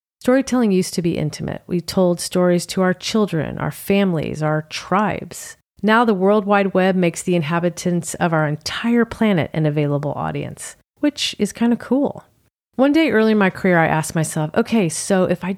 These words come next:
just put together things that I love, maybe then could I make a living telling stories?"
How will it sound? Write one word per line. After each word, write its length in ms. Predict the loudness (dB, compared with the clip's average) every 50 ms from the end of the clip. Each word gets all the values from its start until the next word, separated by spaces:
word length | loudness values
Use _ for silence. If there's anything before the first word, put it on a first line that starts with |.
| -8
just 340 | -8 -4 -4 -4 -4 -4 -6
put 160 | -6 -6 -6
together 420 | -6 -4 -2 0 0 2 2 0 0
things 480 | -2 -4 -4 -4 -2 -2 -2 -4 -4
that 120 | -4 -4 -2
I 120 | -2 -2
love, 540 | 0 0 0 0 0 -2 -2 -4 -6 -8 -12 _ -6
maybe 460 | -2 0 2 2 2 2 2 2 0
then 400 | -2 -4 -4 -2 0 0 0 0
could 180 | -2 -2 0 0
I 80 | 2 2
make 220 | 2 0 0 0
a 60 | -2
living 320 | -2 0 0 0 0 -2 -2
telling 340 | -4 -4 -4 -4 -4 -4
stories?" 840 | -6 -6 -8 -10 -8 -4 -2 -2 -2 -2 -2 -4 -8 -12 -14 -16 -20